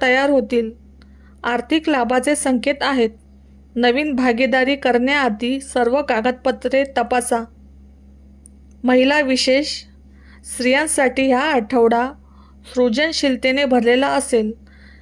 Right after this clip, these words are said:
घरात तुमचं मत विचारात घेतलं जाईल.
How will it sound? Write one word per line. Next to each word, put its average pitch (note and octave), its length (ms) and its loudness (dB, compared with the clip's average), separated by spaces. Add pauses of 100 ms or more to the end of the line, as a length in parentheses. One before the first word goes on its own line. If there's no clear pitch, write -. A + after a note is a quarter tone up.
(160)
घरात B3 380 2
तुमचं C#4 320 0
मत C#4 320 -2
विचारात C4 480 0
घेतलं B3+ 420 0
जाईल. A#3+ 340 0